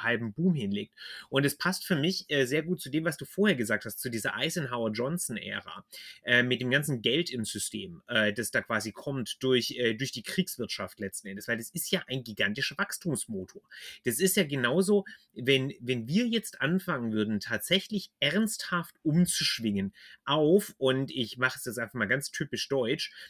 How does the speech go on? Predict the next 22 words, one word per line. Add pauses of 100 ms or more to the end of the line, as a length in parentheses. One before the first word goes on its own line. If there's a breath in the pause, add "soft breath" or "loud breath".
(140)
massive
Investitionen, (520)
äh,
in
den
Klimaschutz.
Ja,
wenn
wir
jetzt
plötzlich
sagen
würden,
so
analog
quasi
zu
den
Russen, (300 loud breath)
wir
fahren (280 soft breath)
die